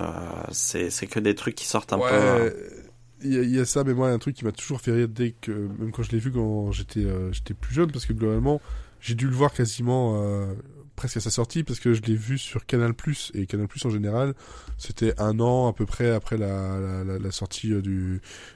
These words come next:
Speaker 2: du, du, du, du film, et, euh, moi, c'est la scène où on voit la personne prendre un portrait robot sur une espèce de truc en pâte à modeler.
Speaker 1: C'est génial.
Speaker 2: Avec un gros nez, et cetera. Et puis on se retrouve
Speaker 1: C'est génial.
Speaker 2: quelques scènes plus tard, en arrière-plan,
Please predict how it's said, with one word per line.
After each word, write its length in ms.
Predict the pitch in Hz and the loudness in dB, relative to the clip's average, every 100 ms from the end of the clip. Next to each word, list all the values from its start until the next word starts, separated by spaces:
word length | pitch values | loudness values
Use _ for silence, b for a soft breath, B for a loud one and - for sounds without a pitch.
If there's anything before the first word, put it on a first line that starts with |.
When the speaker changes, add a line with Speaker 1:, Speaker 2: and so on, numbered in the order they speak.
| - | 2
Speaker 2:
du, 200 | 104 95 | 4 4
du, 180 | 95 92 | 2 0
du, 140 | 95 | -2
du 140 | 101 | -4
film, 360 | - 175 180 139 - 110 | -2 0 2 0 -2 4
et, 160 | 120 | 6
euh, 460 | 123 104 101 101 101 | 8 6 6 6 4
moi, 180 | 110 139 | 2 0
c'est 140 | - | 2
la 120 | 107 95 | 0 0
scène 300 | - 139 120 | 2 2 2
où 400 | 113 123 113 104 | 2 2 2 2
on 140 | 107 | 2
voit 260 | 107 120 127 | 2 4 4
la 120 | 110 | 4
personne 420 | 110 - 131 123 - | 0 0 -2 -2 -6
prendre 240 | - 120 110 | 0 2 2
un 60 | |
portrait 300 | - 117 - | 4 4 4
robot 400 | 120 120 123 135 B B B B | 6 6 6 2 B B B B
sur 280 | - - 117 | -6 2 2
une 60 | |
espèce 240 | 113 131 120 | 4 0 0
de 60 | |
truc 180 | 113 131 | -2 -4
en 80 | 113 | -2
pâte 220 | - - | -2 0
à 40 | 117 | 0
modeler. 380 | 110 120 170 - _ _ _ - | 2 2 0 0 _ _ _ -8
Speaker 1:
C'est 220 | - 95 | -2 2
génial. 380 | 104 98 104 107 | 2 4 4 6
Speaker 2:
Avec 200 | 123 135 | 8 8
un 100 | 127 | 6
gros 260 | 135 135 | 8 10
nez, 160 | 143 147 | 10 8
et 60 | 120 | 6
cetera. 400 | 120 123 147 - | 4 6 6 6
Et 80 | 127 | 4
puis 140 | - | 8
on 60 | 143 | 8
se 100 | 135 | 8
retrouve 260 | 117 - 220 | 4 6 6
Speaker 1:
C'est 60 | |
génial. 360 | 107 98 101 98 | 6 2 2 4
Speaker 2:
quelques 260 | 170 165 | 6 6
scènes 140 | 151 147 | 8 6
plus 160 | 165 | 4
tard, 240 | 147 175 - | 6 6 6
en 140 | 139 | 6
arrière-plan, 560 | 143 147 139 - 170 | 8 8 4 4 4